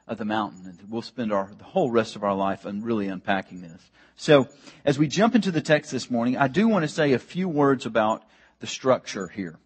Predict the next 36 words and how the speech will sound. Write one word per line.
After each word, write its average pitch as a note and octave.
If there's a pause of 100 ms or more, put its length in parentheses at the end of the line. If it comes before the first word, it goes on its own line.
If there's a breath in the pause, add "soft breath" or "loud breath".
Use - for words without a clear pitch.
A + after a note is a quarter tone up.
(960)
Um, A2+ (200 loud breath)
because C3+
I C3+
think F3
it's -
important - (380 soft breath)
f-, D#3
for C#3+
us B2
to C#3+
interpret E3
these C3
passages A#2+ (120)
right. G#2+ (180)
I A2
think A#2
we A2+
need A#2+
to A2+
get -
the A2
structure -
down, F2+ (480 soft breath)
if C#3+
you G#3+
were A3+
to D3
read D#3
chapter D3
six -
and C3+
seven, A2+
chapter C#3+
six -
and D3
seven, C#3